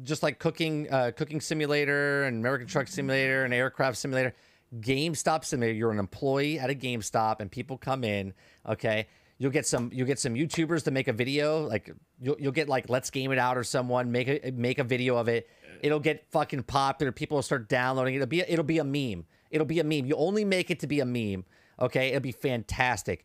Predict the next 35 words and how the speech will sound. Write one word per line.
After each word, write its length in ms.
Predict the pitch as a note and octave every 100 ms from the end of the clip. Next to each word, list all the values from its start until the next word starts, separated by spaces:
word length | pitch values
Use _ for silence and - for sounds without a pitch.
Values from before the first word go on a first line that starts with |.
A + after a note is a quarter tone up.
| - -
You 140 | C3
have 200 | D3+ C3+
characters 440 | - D3+ C#3+ D3+
that 160 | D3 -
come 200 | D3 C#3
in. 240 | C#3 D3+
It's 200 | D3 C3
ma'am, 520 | C#3 G3 F#3 E3 C3+ G#2 - -
all 60 | C#3
right, 180 | D#3
and 120 | D#3+ D3+
then 100 | D3
they, 120 | D3+
they 200 | - C#3+
shove 360 | - F#3 E3
the, 360 | D#3+ D#3 C#3 D3
they 140 | C3+ B2+
shove 380 | - D#3+ D3+
the 80 | C#3
things 340 | - D3+ D3+ A#2+
down, 380 | D3+ D3+ D3+
and 80 | C#3+
you're, 160 | C#3+ C#3
you're 240 | C#3 C#3
an 40 | C3
employee. 280 | - D3+ D3
You 40 |
have 60 | C#3
to 40 | C3
go 100 | -
pick 160 | C#3+ D#3
up 160 | D3 C#3+
all 100 | C#3
the 100 | B2+
stuff. 360 | - C#3 C3+